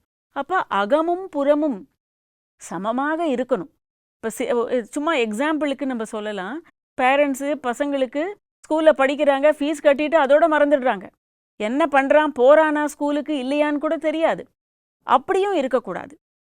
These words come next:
சில பேர் என்ன பண்றாங்க, அடிக்கடி அவங்கள வந்து திட்டிக்கிட்டே இருக்கிறது, கண்ட்ரோல் பண்றது, ரொம்பவும் அவங்கள,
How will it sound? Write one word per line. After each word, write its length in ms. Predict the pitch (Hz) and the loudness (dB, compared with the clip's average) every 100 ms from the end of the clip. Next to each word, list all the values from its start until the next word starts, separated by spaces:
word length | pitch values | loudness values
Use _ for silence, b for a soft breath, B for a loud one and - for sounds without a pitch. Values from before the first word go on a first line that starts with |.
| _ _ _ _ | _ _ _ _
சில 280 | - 359 | -6 -4
பேர் 200 | 359 359 | 2 2
என்ன 200 | 349 294 | 2 2
பண்றாங்க, 580 | 302 302 294 285 294 294 | 0 0 -2 0 0 0
அடிக்கடி 760 | - 226 269 403 392 370 370 403 | 0 0 0 -2 -2 -2 -2 0
அவங்கள 320 | 359 302 302 | 0 2 2
வந்து 220 | 277 294 302 | 2 -2 -4
திட்டிக்கிட்டே 480 | 285 302 254 311 | -4 -4 -2 2
இருக்கிறது, 440 | 311 269 277 269 285 | 2 0 -4 -4 -2
கண்ட்ரோல் 440 | 262 277 320 302 254 | 0 2 4 4 2
பண்றது, 380 | 269 254 277 | -4 -2 0
ரொம்பவும் 640 | 285 240 294 330 349 370 320 | 0 -2 -2 -2 -2 0 -2
அவங்கள, 280 | 277 277 | -2 -2